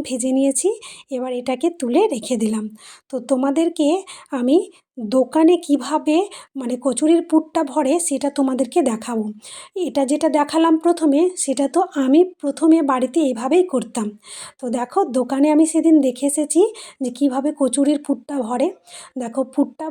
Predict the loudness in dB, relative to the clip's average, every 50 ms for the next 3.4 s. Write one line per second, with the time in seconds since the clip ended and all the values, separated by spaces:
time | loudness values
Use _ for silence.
0 | -8 -6 -4 -2 -2 -2 -2 -2 -6 -10 -20 -20 -16 -10 -6 -6 -6 -6 -6 -10
1 | -10 -10 -6 -4 -2 -2 -2 -2 -4 -2 0 0 2 2 2 0 0 0 0 0
2 | 0 0 0 -2 -4 -4 -2 -2 -2 -2 -2 0 0 2 2 2 0 -2 -8 -20
3 | -20 -20 _ _ -8 -8 -6 -4